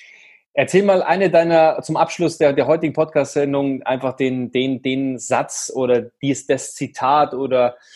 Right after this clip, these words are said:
hast du irgendwas, was du heute mitgeben kannst oder was dich geprägt hat, so nach dem Motto, also irgendeine Lebensweisheit, äh, die du mitgeben kannst, auf dem Weg, sein eigener Chef in seinem eigenen Leben zu werden?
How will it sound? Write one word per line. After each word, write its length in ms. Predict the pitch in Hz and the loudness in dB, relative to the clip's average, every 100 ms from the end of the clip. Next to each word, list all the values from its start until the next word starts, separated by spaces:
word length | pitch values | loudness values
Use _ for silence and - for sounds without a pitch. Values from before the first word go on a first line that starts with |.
| - | -10
hast 240 | - 147 - | -4 -4 -6
du 60 | |
irgendwas, 520 | 147 156 165 147 139 | -2 0 2 0 0
was 160 | 143 139 | 0 -2
du 140 | 143 | 0
heute 240 | 123 143 143 | 2 0 0
mitgeben 400 | 151 151 151 139 | -4 -2 -4 -2
kannst 220 | 135 131 | -4 -4
oder 120 | 131 | -2
was 160 | 123 131 | -2 -4
dich 140 | 127 | -10
geprägt 580 | 131 - 107 131 160 - | -10 -10 -4 -2 -2 -4
hat, 160 | 135 - | -8 -6
so 80 | |
nach 140 | 131 123 | -6 -6
dem 120 | 123 | -4
Motto, 400 | 127 127 131 123 _ _ | -4 -2 -2 -4 _ _
also 160 | 139 151 | 0 2
irgendeine 240 | 170 156 | 4 4
Lebensweisheit, 920 | 139 175 156 175 147 147 143 143 143 - | 4 2 0 0 0 0 0 0 0 -6
äh, 180 | - 131 | -6 -6
die 140 | 123 135 | -4 -2
du 80 | |
mitgeben 460 | 131 143 - 139 131 | -2 -2 -4 -4 -4
kannst, 380 | - 131 147 - | -6 -8 -8 -6
auf 140 | 123 | -6
dem 300 | - 120 110 | -6 -8 -4
Weg, 400 | 123 156 170 - _ _ - | 2 2 2 -4 _ _ -18
sein 220 | - 127 | -4 -4
eigener 380 | - 135 147 139 | 0 0 0 -2
Chef 260 | - 143 143 | -2 -4 -2
in 100 | 127 | -4
seinem 260 | 131 127 | -4 -4
eigenen 300 | 110 131 127 | -4 -2 -2
Leben 240 | 120 123 113 | -4 -4 -8
zu 160 | - | -14
werden? 280 | 92 - _ | -14 -16 _